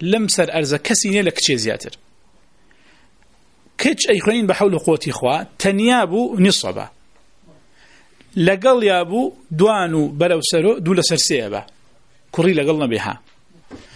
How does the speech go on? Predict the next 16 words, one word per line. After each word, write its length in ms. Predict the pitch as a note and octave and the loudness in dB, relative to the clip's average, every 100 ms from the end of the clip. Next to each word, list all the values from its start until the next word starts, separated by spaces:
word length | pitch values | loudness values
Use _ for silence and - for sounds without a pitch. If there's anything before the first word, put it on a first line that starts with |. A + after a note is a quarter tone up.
| - - - | -20 -12 -8
بنت 440 | C#3+ F#3 B3 B3 - - - - - E3+ | -2 0 0 -4 -6 -10 -20 -20 -6 0
نیوەی 240 | D3+ E3 A#3 | 2 4 2
ماڵەکە 360 | D#3+ A#2+ A#2 A2+ - | 2 -2 -4 -8 -8
بە. 80 | G2+ - - | -12 -12 -6
ئێستا 320 | E3 - A#3+ G3+ D#3 | -2 0 0 0 0
مادام 360 | F3 E3+ A#3+ A#3+ | -2 2 2 2
یەک 160 | G3 F3+ | 0 2
لەسەر 240 | F3 G#3 E3+ | 0 0 2
دووی 120 | A3+ - | 2 2
پێدرا، 260 | F3 D3 C#3 - | 0 0 0 0
ساحیبی 300 | E3+ A3 G#3+ | 0 0 2
فەرضە 160 | A3 F#3+ | 0 2
یا 100 | F#3 | 0
ساحب 260 | - E3 - | 0 -4 -2
تع-، 180 | E3 E3+ D#3+ | -4 -4 -4
تەعسیبە؟ 440 | D#3+ - G3+ E3+ | -2 0 0 0